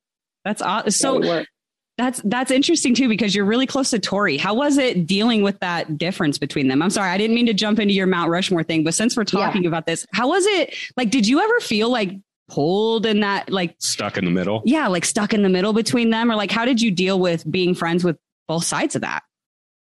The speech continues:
Speaker 1: 'Cause they had a lot of
Speaker 2: Well,
Speaker 1: issues.
Speaker 2: yeah, they have a lot of issues. No one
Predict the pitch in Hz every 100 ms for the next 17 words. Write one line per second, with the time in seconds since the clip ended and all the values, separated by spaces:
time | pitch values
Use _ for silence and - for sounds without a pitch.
0 | _ 180 170 339 415 339 175 165 165 202
1 | 277 294 294 285 - - - _ _ _
2 | _ _ _ - 190 170 175 185 170 165
3 | 165 170 165 165 165 _ _ - 190 269
4 | 330